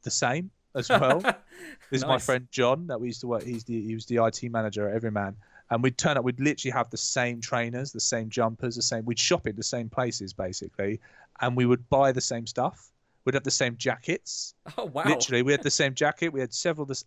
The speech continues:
Speaker 1: and we would turn up some days, and sometimes we'd just be, "Oh, you wore that jumper today. I almost wore that one." We would have been samesies, and then some days you'd turn up and we looked like clones.
Speaker 2: <laughs> Is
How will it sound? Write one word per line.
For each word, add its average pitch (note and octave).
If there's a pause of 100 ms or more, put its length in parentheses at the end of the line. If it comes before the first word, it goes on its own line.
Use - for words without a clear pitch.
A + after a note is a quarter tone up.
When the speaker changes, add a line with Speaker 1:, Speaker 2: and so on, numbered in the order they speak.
Speaker 1:
and C3+
we D3
would D3
turn E3+
up E3+
some A#2+
days, G#2+
and A#2
sometimes D3+
we'd B2+
just A#2+
be, A#2
"Oh, C3+
you A#2+
wore B2+
that A#2+
jumper A2+
today. G#2+
I A2
almost A#2
wore G#2+
that G2
one." A2 (160)
We A#2
would A#2
have A2
been A2
samesies, A2+
and G#2
then G#2+
some D3+
days A2+
you'd A2+
turn A2+
up A2
and A2+
we A2+
looked A#2
like G#2
clones. B2 (200)
Speaker 2:
<laughs> -
Is A3